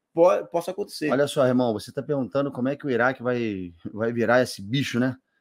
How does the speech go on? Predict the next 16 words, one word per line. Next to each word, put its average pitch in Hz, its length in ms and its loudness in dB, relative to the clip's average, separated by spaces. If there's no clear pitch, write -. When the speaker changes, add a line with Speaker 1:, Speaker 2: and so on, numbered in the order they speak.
Speaker 2:
Tá 113 100 2
lá 131 100 2
em 151 40 4
Apocalipse 160 520 -2
treze, 123 380 0
ó. 80 120 -8
Eu 87 100 -10
vou 113 80 -2
ler 123 140 2
aqui, 120 200 -2
ó, 107 60 -2
a 95 60 -4
partir 107 240 -8
do 117 80 -6
verso 123 240 -4
três. - 400 -10